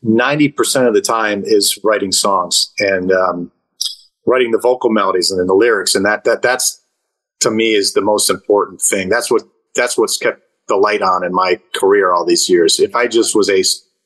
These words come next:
shredder and just, just shredded all the time and didn't write songs,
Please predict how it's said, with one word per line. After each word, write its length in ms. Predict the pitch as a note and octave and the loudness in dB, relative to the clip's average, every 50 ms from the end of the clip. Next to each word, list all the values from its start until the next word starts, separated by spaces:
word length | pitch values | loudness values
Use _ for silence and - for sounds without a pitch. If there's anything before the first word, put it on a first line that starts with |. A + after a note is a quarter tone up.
| _ - | _ -2
shredder 580 | - - - C#3+ B2 A#2 A2 G2+ G2 G2 F#2+ | -2 0 0 2 2 2 2 2 2 2 2
and 100 | F#2+ G2 | 0 0
just, 360 | F#2+ G#2 G2 - - _ _ | 0 0 0 -2 -4 _ _
just 180 | - G#2+ G2 - | 0 0 0 0
shredded 320 | - - A#2+ A#2 A#2+ G#2+ | 0 2 2 2 2 2
all 140 | F#2+ F2+ F2 | 2 0 0
the 60 | E2+ | -2
time 260 | - - F#2+ F#2 F2+ F2+ | -4 -4 -4 -4 -2 -2
and 100 | F2 F#2 | 0 0
didn't 140 | G2+ F#2+ | 0 0
write 180 | F2+ F#2+ F#2 F2 | 0 0 0 -2
songs, 380 | - - A2+ A2 G#2+ F#2+ - | -2 -2 0 -2 -2 -4 -6